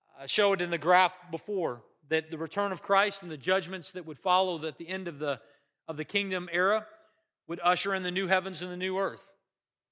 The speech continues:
And what we see here is that the earth as we currently know it, as we currently live in it, is going away at the great white throne. But I think another reason why it says that the sky and the earth are, are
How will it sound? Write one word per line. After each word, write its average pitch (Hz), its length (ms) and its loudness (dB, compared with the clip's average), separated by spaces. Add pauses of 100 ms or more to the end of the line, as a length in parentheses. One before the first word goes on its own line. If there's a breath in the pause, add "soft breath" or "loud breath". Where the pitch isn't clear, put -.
(240)
And 165 100 -8
what 180 100 0
we 170 100 0
see 220 320 2
here 214 260 4
is 165 280 -2
that 170 240 0 (360)
the 180 140 0
earth 202 280 2
as 170 140 0
we 180 120 -2
currently 190 440 -4
know 175 240 2
it, 208 140 -4
as 160 160 -2
we 160 80 -8
currently 180 400 -6
live 175 240 0
in 196 120 -2
it, 226 120 -4 (800)
is 151 160 -10
going 190 280 2
away 180 380 4 (760)
at 135 80 -12
the 147 80 -14
great 143 260 -2
white 131 240 0
throne. 117 320 -14 (1500)
But 214 80 4
I 233 40 8
think 247 120 6
another 262 300 4
reason 190 380 0
why 170 300 6
it 170 180 -4
says 180 380 0
that 151 260 -2 (1200)
the 156 80 -8
sky 180 380 4
and 170 100 0
the 160 120 -8
earth 170 280 -2
are, 147 260 -2
are 147 140 -8